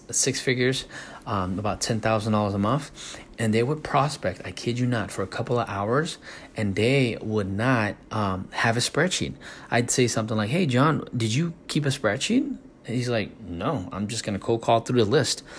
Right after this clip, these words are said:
So they spent two hours prospecting, and they have no information about who these people are. I mean, yeah, if somebody buy-, somebody sets an appointment, of course they keep that appointment. But what about the people that says no to you, call back, or,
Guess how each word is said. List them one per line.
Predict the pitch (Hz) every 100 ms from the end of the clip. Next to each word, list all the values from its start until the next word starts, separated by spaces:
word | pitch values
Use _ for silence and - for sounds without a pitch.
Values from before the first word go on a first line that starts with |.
| - -
So | -
they | 110
spent | 117 - -
two | - - 202
hours | 143 147 131 104
prospecting, | - 117 131 - 82 - 90 - - - - -
and | 117 107
they | 120
have | 110 90
no | 98 117 135
information | 135 127 113 107 107
about | 95 98
who | 107
these | 104 -
people | 113 85
are. | 80 76 - - -
I | 165
mean, | 156 113
yeah, | 127 131 120
if |
somebody | - 127 117
buy-, | 101 98 98
somebody | - - 123 120 104 - - -
sets | - 120 113
an |
appointment, | 98 120 127 -
of | 107
course | - 117
they | -
keep | 98 127 127
that | 104
appointment. | 95 113 131 - - - -
But | 113
what | 92 160
about | 220 -
the |
people | 139 - 180 160
that | 113 87
says | - 123 107
no | 107 113
to | 117
you, | 117 110
call | - 107
back, | 107 107 107 113 - -
or, | 113 98 92 95